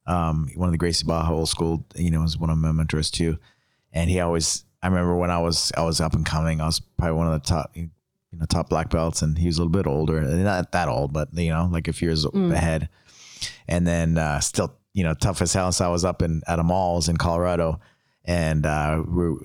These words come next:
Speaker 1: like, uh, he asked me if I wanted to train, and, and, and,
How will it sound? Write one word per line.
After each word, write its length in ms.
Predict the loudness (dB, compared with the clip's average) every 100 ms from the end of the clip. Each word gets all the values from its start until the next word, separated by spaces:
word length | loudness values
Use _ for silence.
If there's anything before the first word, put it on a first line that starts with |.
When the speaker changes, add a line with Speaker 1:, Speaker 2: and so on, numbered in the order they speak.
| -14 -12
Speaker 1:
like, 380 | -10 -10 -16 -12
uh, 280 | -4 -2 -2 -4 -12 -14 -6
he 40 |
asked 240 | -2 0 0
me 80 |
if 100 | 0
I 40 | 0
wanted 160 | 0
to 60 | 0
train, 400 | 0 0 2 0
and, 200 | 0 -2 -6
and, 280 | -8 -6 -8 -12 -6
and, 240 | -4 -4